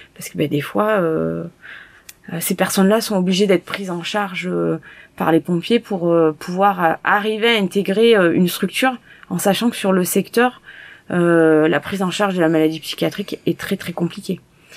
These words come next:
Parce que c'est saturé, et puis même au niveau de la France, on sait très bien que la, la, la psychiatrie, c'est, c'est, c'est un peu, euh, elle est laissée pour compte, donc, euh, il y a moins de lits, il y a moins de médecins, il y a moins de soignants, euh.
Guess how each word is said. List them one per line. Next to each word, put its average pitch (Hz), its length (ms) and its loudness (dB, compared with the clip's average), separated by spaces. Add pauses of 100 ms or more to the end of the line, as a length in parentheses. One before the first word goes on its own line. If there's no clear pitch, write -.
(300)
Parce - 140 -8
que - 100 -4
c'est 185 160 0
saturé, 180 600 4
et 240 40 2
puis - 140 -4
même 180 180 4
au 180 60 6
niveau 165 220 4
de 156 80 2
la 151 100 2
France, 208 320 -8
on 185 60 -8
sait 175 120 -12
très - 140 -8
bien 185 140 -2
que 185 100 -8
la, 165 640 0 (500)
la, 170 140 2
la 170 100 2
psychiatrie, - 580 -2
c'est, 156 720 0 (600)
c'est, - 380 -12
c'est 156 340 0
un 151 120 0
peu, 175 340 0
euh, 151 200 6
elle 156 120 4
est 156 40 6
laissée 160 280 2
pour 165 200 -4
compte, 220 360 0
donc, 160 340 0
euh, 175 80 4
il 160 60 0
y 160 60 4
a 156 120 2
moins 160 220 2
de 160 120 4
lits, 214 380 4
il 208 60 0
y 185 40 4
a 165 60 2
moins 160 180 0
de 160 60 2
médecins, 214 460 2
il 226 100 2
y 185 60 2
a 165 80 0
moins 165 160 0
de 160 160 -2
soignants, 208 680 0
euh. 160 120 0